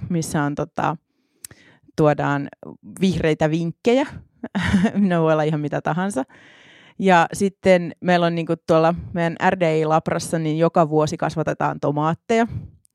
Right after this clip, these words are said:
Eli ensin aloitetaan tässä keväällä, ö, it-, idätetään siemeniä ja sitten tuodaan maitopurkkeja kotoa ja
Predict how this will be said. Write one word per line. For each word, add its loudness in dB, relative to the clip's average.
Eli 0
ensin 0
aloitetaan -2
tässä -6
keväällä, 2
ö, -10
it-, -8
idätetään 0
siemeniä 0
ja -2
sitten -2
tuodaan 4
maitopurkkeja -2
kotoa -2
ja -2